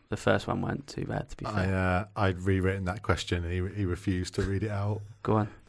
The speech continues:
Speaker 2: I'd rewritten it as, "What was the best tap-in that you scored?"
Speaker 1: <laughs> Best tap-in I scored was probably,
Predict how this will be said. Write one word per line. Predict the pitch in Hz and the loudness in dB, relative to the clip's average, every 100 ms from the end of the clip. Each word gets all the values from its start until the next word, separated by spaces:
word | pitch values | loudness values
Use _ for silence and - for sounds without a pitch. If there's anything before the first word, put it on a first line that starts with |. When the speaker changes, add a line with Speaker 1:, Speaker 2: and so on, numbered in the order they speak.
| _ - | _ 4
Speaker 2:
I'd | 101 98 | 4 6
rewritten | 101 104 104 | 6 6 4
it | 104 | 2
as, | 98 | 2
"What | 113 | 2
was | 101 | 4
the | 95 | 4
best | 104 98 - | 4 4 4
tap-in | 104 104 110 104 | 2 4 4 4
that | 104 | 0
you | 104 | -4
scored?" | - 113 131 127 - - - - 330 | 4 4 6 2 0 -12 -14 4 4
Speaker 1:
<laughs> | - 294 - - - 151 | 6 0 0 -6 -6 0
Best | 156 143 - | 2 2 4
tap-in | 190 180 - 113 107 | 4 4 4 2 4
I | 113 | -2
scored | - - 107 117 120 | -4 2 4 4 2
was | - - | -6 -8
probably, | - 147 131 120 - 113 110 107 | 0 2 4 2 4 6 6 4